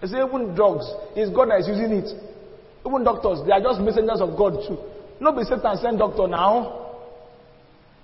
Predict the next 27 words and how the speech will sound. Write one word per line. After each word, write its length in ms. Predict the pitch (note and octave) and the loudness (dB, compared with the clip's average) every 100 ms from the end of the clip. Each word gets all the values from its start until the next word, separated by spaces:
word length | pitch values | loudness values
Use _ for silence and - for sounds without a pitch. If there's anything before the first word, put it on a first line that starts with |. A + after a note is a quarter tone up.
| _ | _
Now 140 | A#3 C4+ | 0 2
God, 280 | C#4 E4+ A#3 | 8 8 8
they 120 | A#3+ | 4
use 180 | D4+ B3 | 2 2
doctor. 680 | C4+ - C4+ A3+ F3+ - - - - - - - - - - - - - - | 2 4 8 10 8 4 -6 -8 -10 -14 -16 -18 -20 -20 -20 -20 -20 -4 -2
Now, 120 | F#3 | 0
if 100 | G3+ | -2
you 60 | G3 | -4
believe 240 | G#3+ F#4+ | -4 -2
that 160 | G#3+ E3+ | 0 0
God 200 | G3 - | 0 -4
can 160 | E3 D#3 | -8 -8
use 140 | D#3+ | -6
doctor, 280 | D3+ D3+ - | -6 -6 -10
you 140 | B2 | -12
should 100 | C#3 | -4
also 200 | G#3 C4 | -2 0
believe 180 | F#3 G3 | -2 -2
that 100 | F3 | 0
God 140 | F#3 | 0
can 120 | E3+ D#3 | 0 -4
use 100 | D#3+ | -6
prayer. 320 | - D#3 C#3 | -6 -4 -2
Abi 240 | A2+ E3 | -2 0
no 100 | A3+ | 0
be 100 | G3+ | 0
so? 640 | F3+ F3 E3+ F#3+ - - | 0 4 8 8 8 0